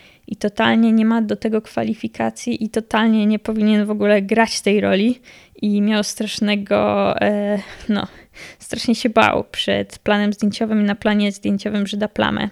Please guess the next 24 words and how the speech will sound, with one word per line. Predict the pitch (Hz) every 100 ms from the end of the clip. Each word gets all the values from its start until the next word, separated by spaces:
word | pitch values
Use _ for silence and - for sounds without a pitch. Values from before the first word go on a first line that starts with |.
| -
I | -
tak | 233 233
sobie | - 226
myślę | 220 233 233
właśnie | 226 220 220 220
o |
tym | 226 208
zaufaniu | 214 226 - 220 220
do | 220
chwili, | - - 220 220
o |
tym, | 214 214
że | 208
wszystko | 208 - - 214
jest | 220 214
właściwe. | 214 - - 208 214 208 - - 233
Właśnie | 233 269 - 226
po | - 233
to | 254
jest | 247 -
ta | 240
relacja | 220 214 226 226 214
z | 208
reżyserem, | 208 208 - 208 208